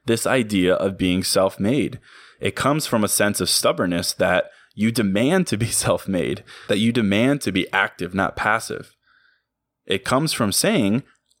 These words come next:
"I'm going to think for myself. I'm not going to allow something from my past to define me so passively. I'm not going to blindly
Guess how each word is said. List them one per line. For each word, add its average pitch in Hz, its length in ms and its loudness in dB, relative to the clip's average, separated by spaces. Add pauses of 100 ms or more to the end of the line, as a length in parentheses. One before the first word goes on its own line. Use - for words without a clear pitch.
"I'm 120 180 2
going 127 280 2
to 120 40 2
think 95 240 -2
for 117 140 -2
myself. 110 420 2
I'm 95 80 2
not 135 240 0
going 131 200 2
to 117 180 0
allow 95 260 2
something 90 480 -2
from 90 240 0
my 87 140 2
past - 640 -2
to 104 160 -2
define 98 640 0
me 87 200 2
so 92 240 2
passively. 90 580 -2
I'm 95 120 2
not 123 220 0
going 98 240 0
to 90 120 -2
blindly 98 760 2